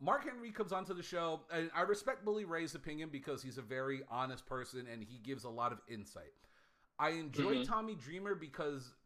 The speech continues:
Speaker 1: Tommy's just one of those guys that you love. Like, you feel for the guy, what he sacrificed for the business, all this other stuff.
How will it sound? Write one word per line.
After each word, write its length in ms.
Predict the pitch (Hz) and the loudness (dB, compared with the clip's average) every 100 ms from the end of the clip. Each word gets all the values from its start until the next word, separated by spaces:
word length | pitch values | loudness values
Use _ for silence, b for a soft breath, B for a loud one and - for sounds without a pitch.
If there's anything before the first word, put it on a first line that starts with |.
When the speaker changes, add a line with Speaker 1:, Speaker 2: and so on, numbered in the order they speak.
| _ | _
Speaker 1:
Tommy's 360 | - 196 208 - | -2 0 0 -2
just 160 | 175 170 | -6 -6
one 140 | 165 | -6
of 60 | 160 | -6
those 140 | 127 | -2
guys 240 | 147 139 | 2 2
that 120 | 135 113 | 0 -6
you 80 | |
love. 220 | 110 85 71 107 | -8 -8 -10 -10
Like, 140 | 101 | -10
you 80 | 110 | -10
feel 200 | - 156 | -4 -2
for 120 | 151 | -2
the 100 | 143 | -4
guy, 240 | 139 139 135 | 0 2 2
what 120 | 123 | 0
he 100 | 110 | -6
sacrificed 560 | 110 143 139 143 135 131 | -4 -2 -2 -2 -4 -4
for 60 | |
the 80 | 131 | -6
business, 320 | 123 117 113 | -6 -8 -10
all 80 | 113 | -8
this 120 | 101 | -8
other 100 | 101 | -10
stuff. 160 | 90 - | -16 -18